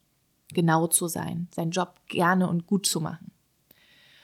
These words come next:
Nur wenn es eben dysfunktional wird und es dann zu Verhaltensweisen führt, wo du eben nicht den Absprung ins Bett schaffst zum Beispiel, dann lohnt es sich, dann nochmal hinzugucken und zu gucken, „Okay,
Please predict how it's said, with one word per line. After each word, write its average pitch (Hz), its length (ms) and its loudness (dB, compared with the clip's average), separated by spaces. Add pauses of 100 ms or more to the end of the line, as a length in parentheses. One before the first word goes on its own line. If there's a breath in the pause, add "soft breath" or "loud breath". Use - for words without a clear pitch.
(160 soft breath)
Nur 220 180 4
wenn 214 120 4
es 233 140 0
eben 214 180 2
dysfunktional 208 760 2
wird 190 180 -4
und 190 240 -2
es - 160 2
dann 190 200 0
zu 208 120 -2
Verhaltensweisen 202 840 0
führt, 185 280 -4
wo 190 100 -2
du 190 100 -2
eben 185 260 -2
nicht - 280 -6
den 185 120 -2
Absprung - 400 0
ins - 160 -2
Bett 185 200 2
schaffst 170 400 0
zum 165 140 -4
Beispiel, 165 500 -2 (540 loud breath)
dann 233 520 4
lohnt 202 280 6
es - 140 -2
sich, 190 160 0
dann 175 140 2
nochmal 175 220 -4
hinzugucken 170 520 -4
und 170 60 -6
zu - 100 -10
gucken, - 260 -12
„Okay, 196 580 -4